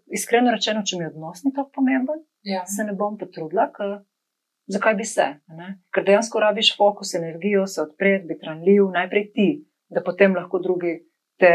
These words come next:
Speaker 1: nekako, da se srečaš z drugim v tej energiji. In za vsak odnos mogoče tudi se ne bom potrudila, a ne? To je ena stvar. Um, druga stvar pa tudi, um,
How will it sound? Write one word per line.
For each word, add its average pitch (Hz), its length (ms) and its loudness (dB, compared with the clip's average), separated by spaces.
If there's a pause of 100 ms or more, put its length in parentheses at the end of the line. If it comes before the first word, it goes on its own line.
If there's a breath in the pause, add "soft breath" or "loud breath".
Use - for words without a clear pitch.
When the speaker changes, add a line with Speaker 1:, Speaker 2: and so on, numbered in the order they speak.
(120)
Speaker 1:
nekako, 170 380 -4
da 165 80 -6
se 180 120 -8
srečaš 180 400 0
z - 40 -12
drugim 175 280 -4
v 156 100 -14
tej 165 220 0 (420)
energiji. 156 540 -8
In 170 180 -6 (320)
za 196 120 4
vsak 302 260 2
odnos 294 300 4 (240)
mogoče 370 400 0
tudi 359 200 -6
se - 140 -8
ne 339 100 -2
bom 285 140 6
potrudila, 196 420 -4
a 139 140 -16
ne? 196 220 -10 (640)
To 208 80 6
je 175 120 10
ena 269 140 8
stvar. 262 340 0 (600)
Um, 185 320 4 (240)
druga 254 340 4
stvar 247 280 6
pa 240 100 4
tudi, 226 440 2 (140)
um, 180 580 0